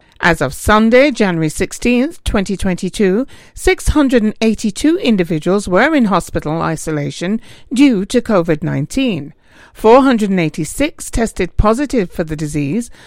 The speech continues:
while one hundred and ninety-six were suspected covid nineteen cases. Doctor Christopher Tufton, Jamaica's Minister of Health, advised people to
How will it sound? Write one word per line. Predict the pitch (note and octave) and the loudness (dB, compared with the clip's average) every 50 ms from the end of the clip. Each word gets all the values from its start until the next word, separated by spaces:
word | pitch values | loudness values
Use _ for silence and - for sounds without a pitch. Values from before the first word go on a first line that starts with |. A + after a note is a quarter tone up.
| - - | -20 -6
while | - G3+ G3+ G3 F3 F3 | -2 2 2 2 2 0
one | F3 E3+ F#3 C4 E4 F4+ | 0 0 0 0 2 2
hundred | D#4 D#4 D4+ C4 A#3 G#3 | 2 2 4 4 2 2
and | G3 G3+ F#3+ | 2 0 0
ninety-six | F3 E3 D#3+ F3 - F3+ D#3+ - D#3 D3+ G3 - - - | 0 0 0 -2 -4 -6 -6 -6 -6 -6 -6 -6 -6 -6
were | G3 | -4
suspected | F#3+ - A#3 A#3 - - - - C#4+ C4 - - - F3 D#3 - | -2 -2 -2 -2 -2 -4 -2 -2 0 0 -2 -4 -6 -6 -6 -4
covid | - F3+ D#3+ D3 D#3+ D#3 C#3+ | -4 -4 -2 -2 -2 -4 -4
nineteen | D3+ C#3 C#3 C#3 C#3 - D#3 C#3 C3 | -4 -4 -4 -6 -6 -6 -8 -8 -6
cases. | - F3 G3 G#3+ G#3+ - - E3+ D#3 D3+ - - - - - _ _ _ _ _ _ - - - - - | -4 -2 -2 -2 -2 -4 -6 -10 -10 -10 -12 -16 -20 -20 -20 _ _ _ _ _ _ -20 -20 -14 -4 0
Doctor | F#3+ F3 - - G3+ F3 | 2 2 2 0 -2 -6
Christopher | - - C4+ B3+ - B3+ A3 - G3+ | 0 0 0 2 0 0 -2 -2 -2
Tufton, | - - C#4 D4 - - - G#3 G3 A3+ C4+ E4 - | 0 0 0 0 0 -2 -2 -2 0 0 -2 -4 -4
Jamaica's | - G3+ G3 G#3+ G#3+ G#3 - G3+ F3 G3+ | -2 0 2 2 2 2 0 -2 0 0
Minister | F#3+ F3+ F3+ - - E3+ | 0 -2 -2 -2 -2 -2
of | E3 D#3 - | -2 -2 -2
Health, | - A#3+ B3 G#3+ F#3+ A3+ B3+ - - - - - - - _ | 0 0 2 2 0 -2 -4 -8 -14 -20 -20 -20 -20 -12 _
advised | - A3+ G3+ F#3+ G3 A#3+ C4+ E4 F#4 - - - | -2 0 0 2 2 2 2 2 0 -2 0 0
people | B3+ A#3 G#3 - A3 G#3 | 0 2 2 0 -2 -4
to | - - B3 A3+ A3 A3 | -2 0 2 2 2 2